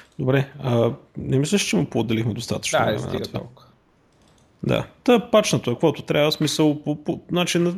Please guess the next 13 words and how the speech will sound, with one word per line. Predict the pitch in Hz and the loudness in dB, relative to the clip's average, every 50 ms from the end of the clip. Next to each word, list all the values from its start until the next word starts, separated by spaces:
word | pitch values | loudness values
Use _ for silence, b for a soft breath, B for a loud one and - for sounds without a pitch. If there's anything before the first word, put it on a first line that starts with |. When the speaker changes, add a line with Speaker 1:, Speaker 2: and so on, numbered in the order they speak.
| 208 208 | -4 -6
Speaker 1:
основните | 202 - - 214 190 127 123 - - | -6 -4 -2 -2 -2 -2 -2 -4 -4
неща | - - - - 196 | -6 -6 -2 0 0
излезнаха | 143 135 143 135 113 - 120 - - | 0 2 0 0 -2 -2 -6 -8 -8
пачовете, | - - 113 - - - - 151 - 165 | -2 0 0 0 0 -2 -4 -2 -2 -4
хората, | 135 - 165 139 110 - 135 | -2 0 -2 -2 -2 -6 -8
които | - - 123 117 - 131 - - B B B B B B B B B | -4 -4 -4 -4 -4 -6 -8 -8 B B B B B B B B B
си | - - 139 - | -4 -4 -4 0
пусват | - 147 135 139 - 123 - - | 0 0 0 2 0 -2 -2 -2
апдейти | - 107 - - 147 139 - 127 | -8 -6 0 0 0 0 0 -4
или | 113 113 | -6 -8
така | - - 120 | -6 -6 -6
нататък. | 107 110 110 - - - - 143 - - - 127 131 - B B B B B 135 B - - | -6 -6 -4 -4 -4 -4 -4 -8 -10 -10 -14 -14 -14 -14 B B B B B -20 B -8 -4
М, | 226 175 - | -4 -4 -4